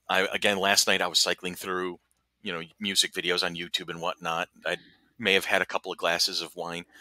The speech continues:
and I was just relaxing and just, you know, trying to wind down after the day. So my supergroup would be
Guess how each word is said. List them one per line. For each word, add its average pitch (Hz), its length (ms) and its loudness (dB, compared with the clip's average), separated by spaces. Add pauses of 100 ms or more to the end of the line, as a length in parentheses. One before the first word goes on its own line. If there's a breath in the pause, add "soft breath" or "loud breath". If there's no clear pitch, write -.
(380 soft breath)
and 90 260 4
I 85 80 2
was 92 80 0
just 95 180 2
relaxing 90 500 6
and 82 60 -6
just, - 220 -2 (200)
you 107 100 0
know, 80 80 -4
trying 104 200 0
to 95 60 2
wind 87 340 -2
down 87 220 4
after 85 200 -2
the 82 100 -4
day. 85 280 2 (380 loud breath)
So 104 360 4
my 113 580 6
supergroup 92 680 0 (400)
would 98 180 -4
be 92 400 2